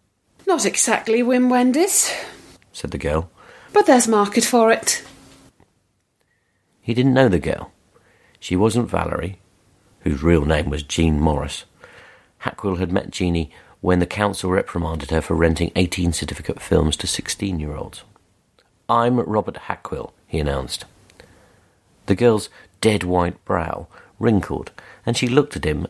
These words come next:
Speaker 2: as if he had declared himself the Prime Minister or Ken Dodd.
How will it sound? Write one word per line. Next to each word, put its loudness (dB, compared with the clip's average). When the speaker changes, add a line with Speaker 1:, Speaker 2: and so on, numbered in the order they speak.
Speaker 2:
as -6
if -10
he 0
had -4
declared -2
himself -4
the -8
Prime 0
Minister -4
or -6
Ken -4
Dodd. -2